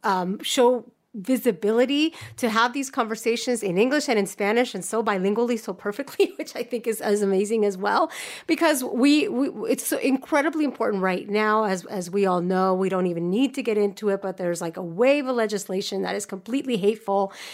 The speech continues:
and the way we can, one of the ways we can fight this is, is by calling people in and by, by showing visibility, and, and I just wanna celebrate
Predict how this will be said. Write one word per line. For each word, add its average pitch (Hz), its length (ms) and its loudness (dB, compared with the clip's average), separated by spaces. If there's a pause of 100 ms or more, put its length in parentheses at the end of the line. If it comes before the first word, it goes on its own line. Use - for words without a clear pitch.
(140)
and 214 180 4
the 214 80 6
way 214 200 6
we 220 140 2
can, 220 320 0
one 269 160 4
of 254 60 4
the 262 60 4
ways 214 320 4
we 208 100 0
can 202 180 -2
fight 180 300 -4
this 180 240 -2
is, 190 380 0 (440)
is 269 240 4
by 294 140 0
calling 302 320 2
people 311 320 0
in 240 340 4 (100)
and 214 380 0
by, 202 440 2
by 208 220 2
showing 233 380 2
visibility, 185 640 0
and, 180 120 -2
and 180 160 -2
I 180 120 -2
just 185 200 -8
wanna 196 140 0
celebrate 180 640 -2